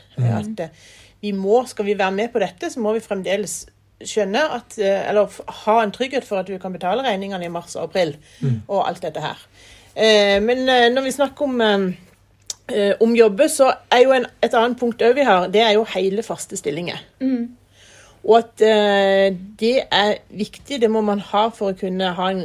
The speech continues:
Speaker 2: en god fremtid, for å kunne etablere seg, eh, handle bolig, kunne forsørge seg og sine.
Speaker 3: Mm.
Speaker 2: Eh, h-, hvordan tenker dere rundt det?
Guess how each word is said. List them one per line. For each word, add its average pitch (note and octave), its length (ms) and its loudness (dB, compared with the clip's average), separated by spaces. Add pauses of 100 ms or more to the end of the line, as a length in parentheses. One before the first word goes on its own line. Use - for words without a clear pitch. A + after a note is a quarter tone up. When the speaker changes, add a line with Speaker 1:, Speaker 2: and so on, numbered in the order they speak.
(120)
Speaker 2:
en F3 100 -8
god F3 160 -4
fremtid, F#3 380 -4
for A3 100 0
å F#3+ 40 -10
kunne F#3 200 -4
etablere B3 460 -2
seg, C4+ 480 -2
eh, F3 480 -4
handle E3 260 -8
bolig, B3 540 -2
kunne G3+ 380 -2
forsørge G3+ 440 -6
seg F#3 240 -6
og F3+ 60 -8
sine. G#3 340 -4 (200)
Speaker 3:
Mm. G3 160 -16 (380)
Speaker 2:
Eh, G#3 680 6 (1160)
h-, A3+ 180 -10
hvordan D4 300 2
tenker A#3 340 0
dere G3+ 360 4 (1080)
rundt F#3 240 -4
det? B2 140 -4